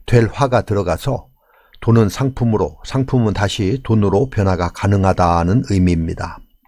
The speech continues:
화폐는 지불 수단 또는 교환의 매개 수단으로서 주화, 지폐, 은행권 등이 있습니다.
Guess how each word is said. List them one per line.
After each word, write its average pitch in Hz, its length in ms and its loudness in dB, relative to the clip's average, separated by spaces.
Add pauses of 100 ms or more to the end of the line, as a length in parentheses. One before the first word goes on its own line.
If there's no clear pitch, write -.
(800)
화폐는 127 580 0 (600)
지불 120 340 2
수단 87 400 -2
또는 117 400 0 (240)
교환의 104 360 4
매개 98 280 2
수단으로서 98 880 0 (320)
주화, 98 460 0 (180)
지폐, - 480 -6 (340)
은행권 104 440 2
등이 92 240 2
있습니다. 87 680 -4